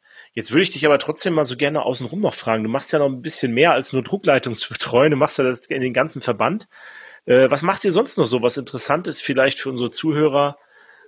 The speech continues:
Ähm, hast ja auch so ein bisschen unseren Podcast bisher gehört, was, was man vielleicht, äh, so noch erzählen sollte. Wir hatten so zum Beispiel mal über Social Media unterhalten schon mal, da macht ihr ja viel. Ähm, aber auch sonst, ihr habt ja nicht nur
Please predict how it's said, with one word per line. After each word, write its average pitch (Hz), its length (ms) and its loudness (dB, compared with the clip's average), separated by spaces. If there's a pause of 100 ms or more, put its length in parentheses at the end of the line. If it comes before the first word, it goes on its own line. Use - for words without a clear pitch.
Ähm, 117 600 2 (1300)
hast 139 220 -2
ja 147 60 4
auch 131 80 2
so 131 80 -4
ein 123 60 -4
bisschen 143 260 -4
unseren 127 380 0 (320)
Podcast 165 480 0
bisher 156 340 2
gehört, 151 460 0 (500)
was, - 260 -12
was 143 200 -4
man 151 80 2
vielleicht, 147 400 0
äh, 139 320 -2
so 135 100 -6
noch 139 140 -2
erzählen 147 360 -4
sollte. 113 280 -2
Wir 117 100 -6
hatten 139 160 -12
so 139 280 -12
zum - 240 -10
Beispiel 127 280 -4
mal 123 220 -4
über 117 260 0
Social 135 360 -4
Media 170 260 0
unterhalten 143 500 0
schon 135 160 -4
mal, 131 140 4
da 120 80 4
macht - 220 -4
ihr 139 60 -2
ja 131 120 2
viel. 135 420 0 (960)
Ähm, 110 540 -4 (360)
aber 113 160 2
auch 107 60 0
sonst, 156 280 2
ihr 117 80 0
habt - 160 -2
ja 131 80 4
nicht 131 200 -4
nur 120 340 2